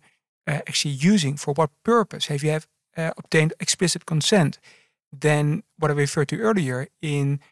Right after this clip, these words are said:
the report of the Dutch Central Bank, it's not the exact overlap with the four points you made. It's, I think, six points, but it very much is along the same line. So it's about explainability, about, uh, eliminating bias. It's about data security, data availability, uh, privacy rights. And I think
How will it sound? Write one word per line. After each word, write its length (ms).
the 120
report 260
of 80
the 60
Dutch 240
Central 220
Bank, 300
it's 140
not 140
the 80
exact 360
overlap 440
with 180
the 140
four 240
points 260
you 100
made. 280
It's, 280
I 60
think, 200
six 220
points, 420
but 100
it 40
very 220
much 320
is 120
along 280
the 80
same 280
line. 300
So 120
it's 100
about 180
explainability, 920
about, 340
uh, 200
eliminating 480
bias. 440
It's 140
about 360
data 240
security, 520
data 220
availability, 800
uh, 120
privacy 400
rights. 380
And 100
I 60
think 340